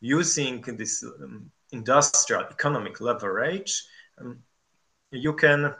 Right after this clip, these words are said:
mm, use Germany, uh, or generally these links to weaken, um, transatlantic links, especially this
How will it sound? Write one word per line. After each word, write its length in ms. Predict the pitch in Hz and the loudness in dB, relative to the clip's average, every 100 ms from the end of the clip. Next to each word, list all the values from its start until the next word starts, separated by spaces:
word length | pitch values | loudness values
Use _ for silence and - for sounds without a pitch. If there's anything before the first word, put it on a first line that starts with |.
| - | -14
mm, 380 | 131 131 131 120 - _ _ _ _ _ _ _ _ _ _ _ | -10 -8 -8 -12 -18 _ _ _ _ _ _ _ _ _ _ _
use 720 | 120 120 156 156 - - - _ _ - 104 | -10 -2 2 2 0 -4 -8 _ _ -20 -6
Germany, 840 | 117 127 120 104 95 104 156 220 - | 0 2 2 0 -6 -6 -8 -8 -12
uh, 160 | - - | -14 -10
or 260 | - - - _ _ _ _ | -8 -8 -12 _ _ _ _
generally 340 | - 127 110 98 - | -2 2 2 0 -6
these 300 | 120 - 110 | -6 -6 -6
links 680 | 104 104 180 285 - - - - - - - | -4 -2 -4 -4 -6 -6 -12 -20 -20 -18 -2
to 280 | 131 131 - | -2 -2 -8
weaken, 880 | 107 117 156 160 - 110 147 202 254 _ _ _ _ - | -6 -2 -2 -2 -4 -2 -2 -4 -8 _ _ _ _ -2
um, 840 | 131 139 147 156 156 156 151 143 _ _ - | 4 6 6 6 2 -2 -6 -14 _ _ -6
transatlantic 1120 | - 151 156 143 135 - 135 135 - 98 - - - _ _ _ 113 | 2 4 4 0 -2 0 2 2 -4 -12 -16 -18 -18 _ _ _ -6
links, 720 | 113 104 104 - - - - _ - - | 0 0 -2 -4 -4 -6 -12 _ -18 -8
especially 540 | 117 - 139 165 131 117 | -6 -2 0 2 2 0
this 320 | 117 - | -4 -8